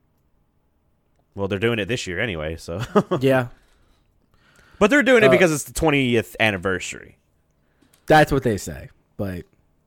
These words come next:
Speaker 2: you know.
Speaker 1: Th-, that also might just been, I wanna, someone at the higher ups is probably like, "I fucking want Marvel versus Capcom two in it, and we're gonna do it." <laughs>
Speaker 2: Or
Speaker 1: Kick
Speaker 2: someone in
Speaker 1: Mortal
Speaker 2: there was just
Speaker 1: Kombat
Speaker 2: like, "I
Speaker 1: out.
Speaker 2: fucking hate Mortal Kombat. Get that shit outta here."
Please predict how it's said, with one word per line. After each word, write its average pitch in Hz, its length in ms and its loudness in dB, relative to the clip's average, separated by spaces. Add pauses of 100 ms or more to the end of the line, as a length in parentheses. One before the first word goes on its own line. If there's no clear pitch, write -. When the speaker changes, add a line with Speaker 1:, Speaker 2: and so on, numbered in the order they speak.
(600)
Speaker 2:
you 107 140 -6
know. 87 220 -12 (840)
Speaker 1:
Th-, 160 160 -6
that 190 140 0
also 226 220 0
might 170 180 2
just 143 160 -10
been, 135 140 -4
I 131 100 -4
wanna, 208 160 -2 (180)
someone 202 440 0
at 160 140 2
the 151 80 2
higher 151 200 4
ups 143 140 -4
is 113 60 -16
probably 135 200 2
like, 120 180 2 (220)
"I 104 80 -4
fucking - 340 0
want 143 140 -2
Marvel 131 260 0
versus 113 180 -6
Capcom 95 360 -4
two 90 180 -8
in 76 80 -14
it, 76 100 -14
and 92 100 -12
we're 98 60 -10
gonna 117 160 2
do 92 220 -6
it." - 120 -18 (600)
<laughs> - 80 -4 (800)
Speaker 2:
Or 143 160 6
Speaker 1:
Kick 147 60 2
Speaker 2:
someone 147 280 8
in 139 60 4
Speaker 1:
Mortal 135 200 4
Speaker 2:
there - 100 4
was 139 100 -2
just 120 100 0
Speaker 1:
Kombat 113 60 0
Speaker 2:
like, 113 80 -2
"I 107 40 -2
Speaker 1:
out. - 180 -10
Speaker 2:
fucking 135 340 0
hate 110 260 -4
Mortal 104 220 -6
Kombat. 85 500 -10
Get - 160 -8
that 101 160 -8
shit 95 220 -8
outta 82 180 -10
here." 80 300 -18